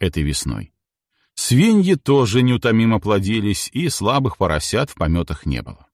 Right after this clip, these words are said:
В конюшне остались привязанными лишь несколько лошадей, а остальные свободно паслись на холмах. Жалко было терять богатую сочную траву.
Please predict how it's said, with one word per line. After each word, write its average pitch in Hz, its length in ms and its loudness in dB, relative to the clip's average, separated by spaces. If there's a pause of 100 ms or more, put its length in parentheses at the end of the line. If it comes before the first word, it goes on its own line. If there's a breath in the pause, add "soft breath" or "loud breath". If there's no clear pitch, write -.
(680)
В - 100 -20
конюшне 131 560 2
остались 165 560 -2
привязанными 127 600 2
лишь 123 320 0
несколько 110 600 2
лошадей, 80 580 0 (300 loud breath)
а 95 100 2
остальные 95 640 0
свободно 90 520 0
паслись 87 520 -4
на 98 100 2
холмах. 65 640 -6 (400)
Жалко 143 400 0
было 110 280 0
терять 98 480 -2
богатую 98 680 -2
сочную 76 540 -4
траву. 62 380 -10